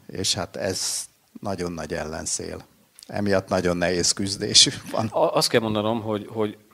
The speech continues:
Speaker 2: ez nem, nem ilyen egyszerű. Tehát én szerintem nemzedékek nőttek föl ebbe a tudatba.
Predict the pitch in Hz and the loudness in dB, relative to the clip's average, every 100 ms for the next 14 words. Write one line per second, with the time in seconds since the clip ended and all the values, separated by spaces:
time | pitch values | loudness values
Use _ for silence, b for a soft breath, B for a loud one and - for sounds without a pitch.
0 | - - 117 110 - - - - 131 165 | -20 -18 -6 -6 0 0 0 -8 0 2
1 | 139 156 123 107 95 - - 92 - 101 | 2 2 2 -2 -4 -10 -10 -12 -12 -8
2 | 131 123 135 123 120 127 120 139 147 131 | -4 -2 0 -2 -2 -4 -4 0 2 2
3 | 110 104 104 - 104 - - - 104 104 | 0 -2 -6 -8 -8 -8 -10 -4 -4 -4
4 | 107 101 95 98 - - 95 90 95 90 | -2 0 -2 -4 -14 -10 -8 -8 -12 -16